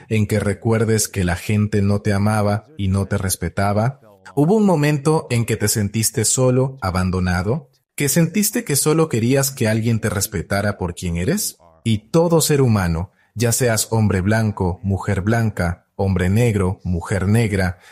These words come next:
de cualquier raza, de cualquier identidad de género, todos recordamos un momento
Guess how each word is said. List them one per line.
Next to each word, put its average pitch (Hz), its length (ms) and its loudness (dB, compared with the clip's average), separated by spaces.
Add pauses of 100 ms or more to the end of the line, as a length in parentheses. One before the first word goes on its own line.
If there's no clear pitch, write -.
(120)
de 113 160 0
cualquier 113 420 0
raza, 107 600 -2
de 107 140 0
cualquier 113 400 0
identidad 120 540 2
de 120 100 0
género, 104 540 0 (340)
todos 160 380 2
recordamos 123 800 0
un 135 120 4
momento 120 600 4